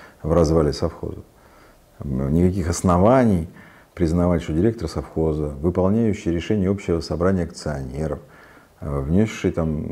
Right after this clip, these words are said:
а, землю, которая стоила два миллиона рублей, э, в уставной капитал фирмы, которая потом перечислила в совхоз миллиард сто тридцать и ещё налогов триста миллионов заплатила. Но нет никакого смысла признавать, что директор совхоза,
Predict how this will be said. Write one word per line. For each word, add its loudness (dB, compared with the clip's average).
а, -6
землю, 2
которая -2
стоила 0
два 2
миллиона -2
рублей, 0
э, -10
в -10
уставной 0
капитал -4
фирмы, 2
которая 2
потом 4
перечислила -2
в -10
совхоз -2
миллиард -2
сто -6
тридцать -4
и -6
ещё -4
налогов -2
триста -4
миллионов -2
заплатила. -6
Но -4
нет 0
никакого 2
смысла 0
признавать, -2
что -12
директор -4
совхоза, -6